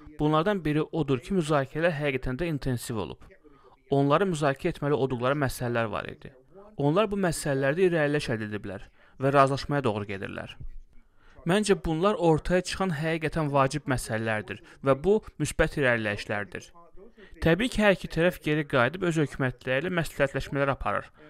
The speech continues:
Çünki bu təkcə nazirlər səviyyəsində danışıqlar deyil. Onlar öz ölkələrinin onların yanında olduqlarına əmin olmalıdırlar. Onlar qayıdıb nə etdikləri, indiyə qədər nə əldə etdikləri, bundan sonra nə edəcəkləri və nə olacağı haqqında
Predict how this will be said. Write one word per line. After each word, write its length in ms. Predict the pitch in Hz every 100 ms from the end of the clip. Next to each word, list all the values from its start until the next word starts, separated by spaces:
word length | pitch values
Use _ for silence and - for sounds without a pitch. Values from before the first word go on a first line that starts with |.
| -
Çünki 320 | - 156 -
bu 220 | 147 196 226 - - -
təkcə 240 | 143 -
nazirlər 400 | 196 165 147 175
səviyyəsində 600 | - 156 135 127 - 170
danışıqlar 540 | 156 131 - 131 143 135
deyil. 220 | 113 - - - - - - - - - -
Onlar 380 | 139 143 185 196 -
öz 160 | 175 160
ölkələrinin 640 | 131 - 135 120 135 196
onların 480 | - 147 143 151 175
yanında 360 | 151 131 147 156
olduqlarına 540 | 139 123 127 127 131
əmin 160 | 143 147
olmalıdırlar. 720 | 117 104 95 - - - - - - - - - - - -
Onlar 320 | 135 147 190 -
qayıdıb 320 | 151 147 180 156
nə 80 | 175 151
etdikləri, 640 | - 131 - 123 117 107 - _ -
indiyə 320 | 156 175 175
qədər 240 | 147 147
nə 140 | 156 160
əldə 160 | 143 135
etdikləri, 560 | 123 123 - 120 110 107 - - -
bundan 320 | 143 160 185
sonra 320 | - 180 165
nə 140 | 151 156
edəcəkləri 640 | 143 127 123 127 117 117
və 80 | 123
nə 160 | 151 175
olacağı 380 | 147 131 135 135
haqqında 240 | 123 -